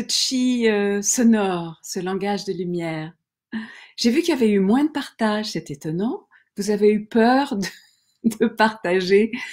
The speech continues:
ces drôles de sons qui pourtant nous ouvrent à une guidance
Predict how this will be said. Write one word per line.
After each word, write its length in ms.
ces 220
drôles 500
de 140
sons 320
qui 180
pourtant 560
nous 400
ouvrent 540
à 460
une 160
guidance 560